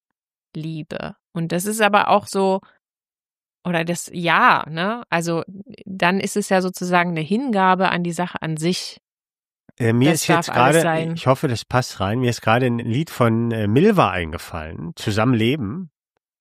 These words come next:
Speaker 2: Und da singt die, „Du zeigst mir“, oh,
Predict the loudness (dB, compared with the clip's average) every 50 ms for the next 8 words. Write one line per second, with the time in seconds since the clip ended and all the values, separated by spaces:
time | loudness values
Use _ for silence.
0 | _ _ -4 -2 0 2 2 2 2 2 2 2 2 0 0 0 -2 -2 0 0
1 | -2 -2 -4 -8 _ _ _ _ _ _ _ _ _ _ _ _ _ _ _ _
2 | _ _ _ _ 4 4 4 4 2 0 -2 0 2 2 2 2 0 -2 -6 -4
3 | -2 0 0 2 2 0 0 -2 -4 -6 -8 -12 -14 _ _ _ _ _ _ _
4 | _ _ _ _ _ _ _ _ 0 0 2 2 0 -4